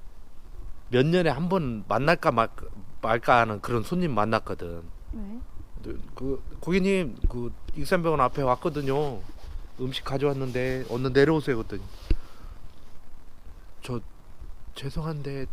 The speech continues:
Speaker 1: 저 지금 똥 싸고 있어서요." <laughs> 그 재밌잖아. 근데 하, 나 카메라를 안 켰어. 카메라를 이런 걸 찍었어야 하는데, 양. 아이, 그래야 우리 구독자님들이 양 재밌어가지고. 내가 양 또 황-,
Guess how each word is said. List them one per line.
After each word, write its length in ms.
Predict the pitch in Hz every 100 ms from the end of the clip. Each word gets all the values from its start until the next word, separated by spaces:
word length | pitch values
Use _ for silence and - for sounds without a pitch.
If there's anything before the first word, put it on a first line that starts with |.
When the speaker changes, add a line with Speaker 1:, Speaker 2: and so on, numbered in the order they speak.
| - - - - -
Speaker 1:
저 140 | - 117
지금 240 | - 127 -
똥 200 | 220 240
싸고 340 | 247 214 202
있어서요." 760 | 170 - 143 - 127 123 135 -
<laughs> 540 | - - - - - - - - - - - - - - - - -
그 120 | 254
재밌잖아. 800 | - 262 294 302 233 143 147 147
근데 200 | 214 208
하, 520 | - - 359 392 392
나 100 | 339 -
카메라를 540 | - 262 302 285 180
안 180 | 135 160
켰어. 340 | - 233 175
카메라를 1300 | 120 - 233 269 226 208 202 151 156 202 302 262 147
이런 280 | 147 196 269
걸 160 | 160 165
찍었어야 420 | 226 262 262 247
하는데, 300 | 214 175 135
양. 140 | 110
아이, 480 | 101 95 120 165 247
그래야 340 | - 175 190 135
우리 240 | - 135 131 - - - -
구독자님들이 720 | 160 185 196 160 135 117 107
양 100 | 101
재밌어가지고. 640 | - 135 147 160 123 101 - - - - - -
내가 200 | - 160
양 140 | 135 107
또 80 | 110
황-, 300 | - 262